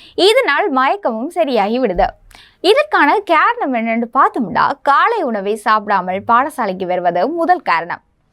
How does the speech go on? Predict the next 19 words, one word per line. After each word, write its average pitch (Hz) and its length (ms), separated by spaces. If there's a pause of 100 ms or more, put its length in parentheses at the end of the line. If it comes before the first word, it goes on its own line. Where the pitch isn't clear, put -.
(280)
இதனை 320 440
பசி 294 300
மயக்கம் 226 380
என்றும் 208 340
கூறுகின்றோம். 208 520 (260)
இரவு 453 460
தூக்கம் 262 440
தேவையான 302 600
அளவு 226 440
இல்லாதது 226 800
இரண்டாவது 277 460
காரணம். 180 440 (400)
ஒரே 381 440
இடத்துல 226 260
அதிக 254 600
நேரம் 240 320
நிற்பது 226 560
மூன்றாவது 311 540
காரணம். 185 440